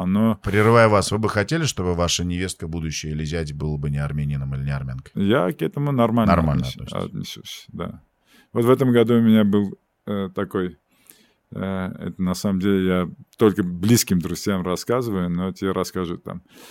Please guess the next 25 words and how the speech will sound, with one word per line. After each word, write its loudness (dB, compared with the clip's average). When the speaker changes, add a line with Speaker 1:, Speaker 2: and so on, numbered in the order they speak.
Speaker 1:
Один 0
из -2
моих 0
друзей 2
детства, -2
э, -8
который -4
давным-давно 0
пере-, 0
переехал, -2
э, -4
жить -10
в, -8
а, -2
в -8
Америку, -2
сменил 2
пол. 0
Speaker 2:
Так. -4
Speaker 1:
То -6
есть -12
парень 0
стал -4
девушкой, -8
женщиной. -10